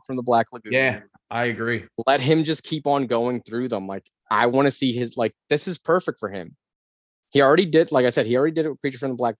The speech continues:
Speaker 1: Lagoon, and Frankenstein is a much more tragic character already.
Speaker 2: Yeah.
Speaker 1: So I I'm super excited to see what he does. And, like, these people, like Andrew Garfield, I love.
Speaker 2: And,
Speaker 1: Oscar
Speaker 2: I mean, you
Speaker 1: Isaac,
Speaker 2: can
Speaker 1: and
Speaker 2: almost see what he's gonna do with these actors. Like,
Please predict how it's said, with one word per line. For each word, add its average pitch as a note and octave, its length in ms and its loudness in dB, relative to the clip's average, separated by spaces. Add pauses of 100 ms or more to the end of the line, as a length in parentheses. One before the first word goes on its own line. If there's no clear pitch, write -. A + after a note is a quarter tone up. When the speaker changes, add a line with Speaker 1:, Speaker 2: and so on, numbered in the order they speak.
Speaker 1:
Lagoon, B2 240 0
and A2 320 0
Frankenstein D3 480 -2
is - 420 -12 (340)
a B2+ 120 4
much A#2 420 0
more A#2 220 0
tragic A2 480 -6
character A2 440 -6
already. A2+ 640 -6 (140)
Speaker 2:
Yeah. A2 300 -6 (760)
Speaker 1:
So - 220 2
I A#2 180 4 (520)
I'm C3 180 0
super D3 480 -2
excited G2+ 260 -4
to - 60 -18
see G#2+ 100 -8
what G2+ 100 -4
he G2 80 -6
does. F#2+ 260 0
And, A#2+ 200 4
like, A2 200 0
these C3+ 260 4
people, D3+ 400 4
like A2+ 180 2
Andrew B2 280 0
Garfield, A#2 520 0
I G#2+ 100 -6
love. G#2 300 -4 (380)
Speaker 2:
And, G#2+ 180 4
Speaker 1:
Oscar C#3+ 100 4
Speaker 2:
I G2 60 4
mean, G#2 100 2
you E3 60 2
Speaker 1:
Isaac, F#3 100 -6
Speaker 2:
can - 100 -6
Speaker 1:
and F#3+ 100 2
Speaker 2:
almost G3 680 4
see D3 440 -2
what B2 220 0
he's B2 200 -4
gonna A#2 240 -6
do A#2 180 -6
with A2 220 -6
these G2 160 -12
actors. G#2 500 -4
Like, G2+ 260 -4